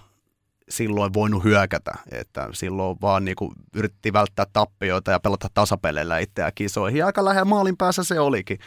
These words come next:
Mut et kunhan tulee semmonen va-, päävalmentaja riven jälkeen, joka tuntee Suomi-futiksen, tuntee ne junnut, ketkä sieltä on tulossa, i-, niin tota,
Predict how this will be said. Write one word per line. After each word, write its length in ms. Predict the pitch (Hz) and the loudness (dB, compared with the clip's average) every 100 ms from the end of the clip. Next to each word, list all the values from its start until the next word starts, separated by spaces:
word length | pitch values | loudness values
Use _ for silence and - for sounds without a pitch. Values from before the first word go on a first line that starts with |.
| - - - | -18 -20 -8
Mut 140 | 110 113 | -4 -2
et 100 | - | 2
kunhan 300 | 175 196 190 | 4 4 4
tulee 320 | 185 170 156 | 4 6 4
semmonen 440 | 180 165 151 139 | 4 2 4 2
va-, 180 | 131 143 | 4 4
päävalmentaja 680 | 135 143 131 127 120 117 117 | 6 6 6 4 2 4 4
riven 280 | 120 120 110 | 6 4 6
jälkeen, 380 | 110 110 - 104 | 4 4 2 2
joka 160 | 107 | 2
tuntee 360 | 104 156 143 127 | 2 2 4 4
Suomi-futiksen, 800 | 139 131 117 117 117 110 117 107 | 4 4 2 -2 -2 0 0 0
tuntee 540 | 139 147 131 117 113 - | 2 2 4 4 4 4
ne 120 | 117 | 2
junnut, 420 | 117 135 123 113 | 4 6 4 2
ketkä 300 | - 113 117 | 2 0 0
sieltä 280 | 110 107 110 | 0 0 0
on 100 | 110 | 0
tulossa, 600 | 120 117 110 104 - 104 - - - _ _ _ | 4 6 4 2 2 2 0 -10 -20 _ _ _
i-, 200 | - 104 | -2 0
niin 400 | 104 101 98 95 | 2 2 0 0
tota, 500 | 101 98 98 101 98 | -2 -2 0 2 2